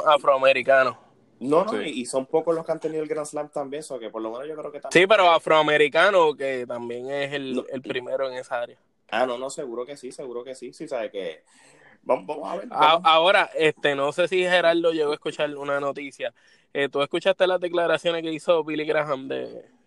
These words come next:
Speaker 1: de él?
Speaker 3: Sí, este, pero Billy Graham, este, no se puede tomar mucho porque Billy Graham las esteroides le, le fundieron un par de neuronas y, y no sabe lo que está hablando.
Speaker 1: Pero
Speaker 3: Eso sí.
Speaker 1: prácticamente lo humi-, eh, eh, tú sabes, lo humilló.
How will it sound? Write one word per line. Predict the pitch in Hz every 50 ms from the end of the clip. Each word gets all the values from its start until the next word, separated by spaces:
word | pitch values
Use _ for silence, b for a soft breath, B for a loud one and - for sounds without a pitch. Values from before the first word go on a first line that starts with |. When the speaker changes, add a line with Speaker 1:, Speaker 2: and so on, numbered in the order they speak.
| _ _
Speaker 1:
de | _ 127 131 139
él? | 143 143 _ _ _ _ _ _ _ _ _ _ _ _ _ _ _ _
Speaker 3:
Sí, | - 170 185 180 165 143
este, | - _ - 139 127 113
pero | 123 127 123 123 123
Billy | 127 127 127 127 123
Graham, | 127 131 139 156 165 160 160 160 160
este, | 156 _ _ 165 151 151 147 143
no | 143 143 143
se | 139 160 151
puede | 143 151 151 151 151 151 139
tomar | 147 147 143 147 147 147
mucho | 147 143 143 143 135 - 143
porque | 139 139 123 135 131
Billy | 127 127 123 123 120
Graham | 123 123 127 143 147 143 139
las | 139 139 135 135 131
esteroides | _ - 135 127 131 131 131 135 135 131
le, | 131 127 127 123 123 120 117
le | 117 117 117 110
fundieron | 101 _ 120 113 110 110 110 117 127 127
un | _
par | - 120 120
de | 120 123
neuronas | 123 120 120 110 101 101 104 110 113 107 98 95
y, | 92 92 90 87 87 87 90
y |
no | 90 95 101
sabe | - - 113 113 110
lo | 107 107
que | 98 -
está | - _ 107 104
hablando. | 98 95 95 98 101 101 98 92 87 - - -
Speaker 1:
Pero | - 156 156
Speaker 3:
Eso | 147 147 147
sí. | 143
Speaker 1:
prácticamente | 147 147 156 156 175 165 180 180 175 196 196 190 226 208
lo | 196 180
humi-, | 165 156 147 143 143 139 117
eh, | 147 151 151 147 143 143 147 147 143 143 139
eh, | 131
tú | -
sabes, | 139 - 233 294 262 202
lo | 170 156
humilló. | 147 143 143 135 131 139 180 240 294 269